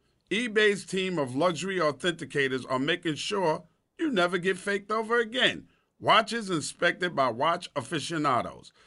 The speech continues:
Sneakers checked by legit sneakerheads. Handbags examined by handbag connoisseurs. And jewelry in the scope of expert gemologists. These authenticators are leaders in their field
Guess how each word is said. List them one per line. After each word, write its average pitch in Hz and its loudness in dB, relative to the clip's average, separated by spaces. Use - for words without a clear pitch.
Sneakers 226 -2
checked 208 -2
by 117 2
legit 101 -6
sneakerheads. 147 -2
Handbags 160 2
examined 156 -2
by 131 2
handbag 175 0
connoisseurs. 156 -2
And 135 4
jewelry 202 0
in 156 0
the 131 2
scope 165 -2
of 117 -2
expert 180 -2
gemologists. 127 -2
These 240 0
authenticators 175 0
are 123 -2
leaders 180 -2
in 175 -2
their 160 0
field 131 -4